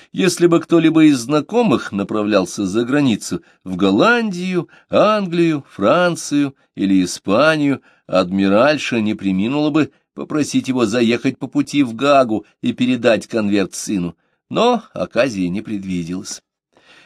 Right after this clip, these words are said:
Существовал ещё один дешёвый вариант отправки писем,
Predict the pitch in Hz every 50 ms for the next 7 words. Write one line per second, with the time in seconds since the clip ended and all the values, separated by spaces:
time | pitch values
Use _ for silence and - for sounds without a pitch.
0 | _ _ _ - - - 101 95 - - - - 98 95 - - - 101 98 98
1 | 120 196 233 247 226 - 98 - _ _ _ _ _ _ _ _ - 123 156 208
2 | 220 - - - - - - - 180 165 139 120 110 104 98 92 95 98 98 95
3 | 92 110 120 113 - - 123 110 98 98 98 98 101 104 104 101 98 92 - 104
4 | 98 - - 107 98 95 - - 110 104 - - 110 101 - - 101 95 87